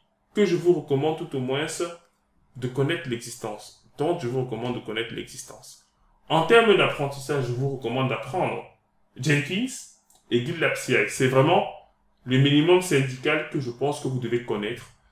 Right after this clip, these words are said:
quand vous entrez dans le monde de l'I T et que vous souhaitez commencer à faire de la C I C D, Jenkins et GitLab C I. On a ces formations disponibles sur la plateforme Easy Training, donc, euh,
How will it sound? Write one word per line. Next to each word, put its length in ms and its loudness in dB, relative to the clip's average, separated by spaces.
quand 140 2
vous 220 2
entrez 200 0
dans 80 4
le 80 4
monde 220 2
de 140 -2
l'I 140 -2
T 240 -12
et 80 -14
que 120 -6
vous 160 -4
souhaitez 320 -8
commencer 360 -10
à 80 -6
faire 260 -4
de 60 -6
la 120 -8
C 240 -6
I 40 -10
C 260 -14
D, 100 -14
Jenkins 420 -2
et 140 -8
GitLab 300 -4
C 180 -4
I. 100 -4
On 100 2
a 80 2
ces 120 -2
formations 380 -2
disponibles 400 -4
sur 100 -8
la 80 -2
plateforme 420 -4
Easy 180 -10
Training, 420 -4
donc, 240 -6
euh, 240 -10